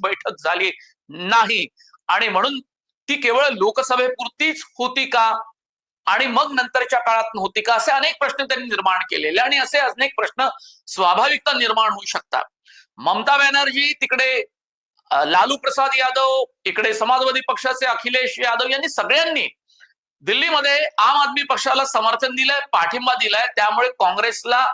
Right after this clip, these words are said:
काँग्रेस एकटी पडली आहे, काँग्रेसला कोंडीत पकडण्याचा प्रयत्न सातत्यानं का केला जातो आणि जर तो तसा केला जात असेल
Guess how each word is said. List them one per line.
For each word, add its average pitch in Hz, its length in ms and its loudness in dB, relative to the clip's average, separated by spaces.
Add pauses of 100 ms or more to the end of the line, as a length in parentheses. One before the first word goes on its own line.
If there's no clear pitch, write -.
काँग्रेस 208 380 0
एकटी 185 260 -2
पडली 220 360 0
आहे, 240 100 0
काँग्रेसला 196 460 -2
कोंडीत 285 420 0
पकडण्याचा 254 440 0
प्रयत्न 196 400 -2 (320)
सातत्यानं 302 680 2
का 311 260 4
केला 311 280 2
जातो 220 440 0 (360)
आणि 214 220 2
जर 226 280 2
तो 330 280 -2
तसा 285 200 2
केला 262 440 0
जात 226 280 0 (200)
असेल 190 520 0